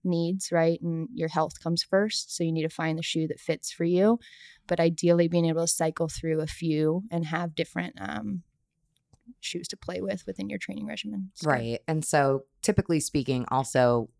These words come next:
Speaker 2: worth keeping in mind, if you're leaning into something like tempo or speed work, you
Speaker 1: Mm-hmm.
Speaker 2: may be looking at a lighter option than your neutral workout, workhorse that you're doing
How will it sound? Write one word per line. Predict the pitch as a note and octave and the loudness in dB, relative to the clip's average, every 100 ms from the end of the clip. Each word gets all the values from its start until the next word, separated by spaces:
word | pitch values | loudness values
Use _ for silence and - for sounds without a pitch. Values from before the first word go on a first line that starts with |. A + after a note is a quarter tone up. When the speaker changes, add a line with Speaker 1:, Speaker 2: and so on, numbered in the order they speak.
| - | -8
Speaker 2:
worth | C#3+ C3+ C3+ | 0 2 2
keeping | - B2+ B2 A#2 A#2+ | -2 -2 0 0 -2
in | - A#2 | -2 0
mind, | A2+ A2+ A2+ A2+ A2+ A2 | 2 2 0 -2 -4 -4
if | C3 | -4
you're | C3+ C#3 C3 | 2 4 4
leaning | B2 C3+ C#3 | 2 0 0
into | C3 B2+ | -2 -4
something | - B2 - A#2 | -2 -4 -2 -2
like | A2+ A2 | -2 -4
tempo | - D#3+ D3 C#3 | 0 2 4 6
or | B2+ A#2+ | 4 2
speed | - C#3+ C3 | -2 -2 -2
work, | B2 B2+ A2+ - | 2 4 2 -2
you | - D3 E3 | -4 2 4
Speaker 1:
Mm-hmm. | |
Speaker 2:
may | C3+ C3+ | 4 2
be | C#3 | 2
looking | A#2+ A#2 C3 A#2+ | 0 0 0 0
at | A2 | 0
a | |
lighter | G#2+ A2 A2+ A2+ G#2+ | 0 0 0 0 0
option | G#2 - A2+ A2 A2 | 0 -2 -2 -2 -2
than | A2+ A2 G#2+ | 0 -2 -2
your | G#2+ B2+ B2 A#2+ A2 A2 - | -4 0 2 4 4 2 -2
neutral | C3 C#3 C3 - C3 A#2 A2+ | 0 2 2 2 2 2 -2
workout, | A#2 A#2 - - G#2+ G#2 - | -2 -4 -4 -2 -2 -2 -4
workhorse | B2 C#3 C3 - A2+ G2+ - | 4 6 4 2 -2 -2 -6
that | - A2+ | -4 -2
you're | B2 | -2
doing | A2+ A2+ A2 A2 G#2 | -2 -2 -2 -4 -8